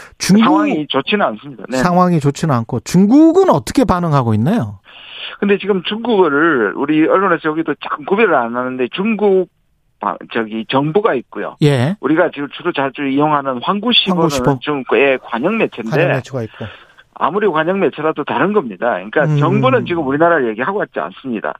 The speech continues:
Speaker 1: 예.
Speaker 2: 오히려 나토 전체적으로 비판, 나토 자체가 냉전이라고, 지금 냉전 체제라고 얘기를 하고 있고요.
Speaker 1: 예.
Speaker 2: 근데 환구시보에서는 한국을 비난하고 있습니다.
Speaker 1: 아, 그렇군요.
Speaker 2: 근데 이제 그거를 한국 쪽에서 "이건 주권 침해다." 이건 잘못된 반응입니다.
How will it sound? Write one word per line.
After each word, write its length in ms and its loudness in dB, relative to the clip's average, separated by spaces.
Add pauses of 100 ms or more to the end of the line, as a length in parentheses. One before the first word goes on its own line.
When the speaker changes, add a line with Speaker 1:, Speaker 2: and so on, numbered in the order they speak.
(120)
Speaker 1:
예. 60 2
Speaker 2:
오히려 220 2
나토 360 0
전체적으로 760 -2 (440)
비판, 300 -4
나토 300 0
자체가 420 -2
냉전이라고, 640 0
지금 220 -8
냉전 340 0
체제라고 460 0
얘기를 200 -2
하고 180 0
있고요. 460 -2
Speaker 1:
예. 320 2 (220)
Speaker 2:
근데 220 -2
환구시보에서는 720 0
한국을 340 -2
비난하고 480 -2
있습니다. 420 -10 (340)
Speaker 1:
아, 220 -8
그렇군요. 540 -4
Speaker 2:
근데 240 2
이제 340 2
그거를 440 0
한국 340 -6
쪽에서 500 0 (340)
"이건 220 -2
주권 320 -2
침해다." 420 0
이건 200 0
잘못된 560 -2
반응입니다. 560 -6